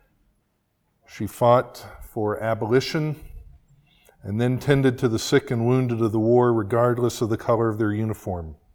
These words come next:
or their skin, and then worked in the post-war community organizing efforts to care for veterans and their families. We didn't know about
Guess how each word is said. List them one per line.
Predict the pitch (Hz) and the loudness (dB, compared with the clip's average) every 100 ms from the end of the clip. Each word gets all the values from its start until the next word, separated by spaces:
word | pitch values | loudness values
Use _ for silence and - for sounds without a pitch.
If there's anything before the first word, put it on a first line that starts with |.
| _ | _
or | 107 110 | -6 -4
their | 107 | -4
skin, | 101 - 113 101 85 85 _ _ _ _ _ _ _ _ _ _ _ _ _ - | -8 -10 -8 -8 -10 -14 _ _ _ _ _ _ _ _ _ _ _ _ _ -8
and | 123 | 2
then | 139 151 | 4 6
worked | 139 147 147 | 8 6 4
in | 131 | -2
the | 117 | 0
post-war | - 139 - 131 135 135 | 2 2 2 4 6 6
community | 131 131 120 120 120 117 120 | 4 -4 -2 0 0 0 -2
organizing | 131 131 135 131 127 131 131 123 123 123 113 | -2 -2 -2 -4 -4 -4 -6 -6 -4 -4 -2
efforts | 135 - 139 131 - - _ _ _ _ _ _ _ | -2 0 -2 -2 -8 -16 _ _ _ _ _ _ _
to | 131 | -10
care | - 139 131 131 131 | -4 0 2 2 0
for | - 120 | 0 0
veterans | 123 123 - 131 117 | 2 0 -2 -6 -4
and | 120 | -4
their | 120 | -6
families. | 107 127 113 107 98 82 82 85 - | -6 -4 -2 -4 -6 -10 -14 -18 -14
We | 101 | -10
didn't | 101 117 117 | -6 -8 -4
know | 117 123 | -2 -2
about | 110 90 85 | -2 -6 -8